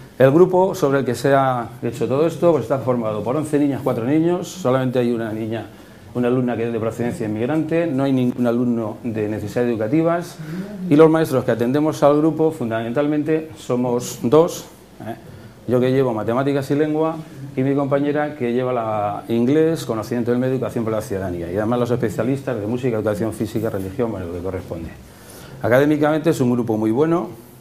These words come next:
¿eh? Que hace un poquito hemos dado las notas y bueno, pues, de notable, pues casi todos, ¿eh? Y además hay un buen nivel económico dentro de eso, no hay problemas.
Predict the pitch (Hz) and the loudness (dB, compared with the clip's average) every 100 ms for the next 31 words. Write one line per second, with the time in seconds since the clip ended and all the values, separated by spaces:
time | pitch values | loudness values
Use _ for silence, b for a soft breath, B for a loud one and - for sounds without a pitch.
0 | 107 113 113 104 87 85 104 107 110 110 | -12 -10 -10 -10 -10 -4 -2 -2 -2 -2
1 | 110 107 104 98 101 139 139 147 143 - | -2 -2 -4 -4 -4 -4 0 0 0 -4
2 | 95 82 - - 101 82 82 - - B | -6 -6 -8 -6 -6 -6 -12 -14 -18 B
3 | B B - - - - - 110 113 110 | B B -8 -8 -8 -8 -2 0 2 6
4 | 147 156 160 151 - 104 104 92 85 104 | 6 6 0 -2 -6 -6 -6 -6 -4 -6
5 | - - - 127 131 - B B B 147 | -6 -14 -10 -2 -2 -4 B B B 4
6 | 156 160 170 165 - 139 143 143 131 131 | 6 6 4 2 0 2 4 4 2 0
7 | 135 135 123 117 123 120 117 104 95 92 | 2 0 0 0 2 2 0 -2 -4 -6
8 | 87 92 - 117 113 104 87 - 92 117 | -4 -6 -2 0 0 0 -6 -6 -2 2
9 | 117 117 113 110 95 104 98 87 87 | 2 4 2 0 0 -4 -4 -6 -10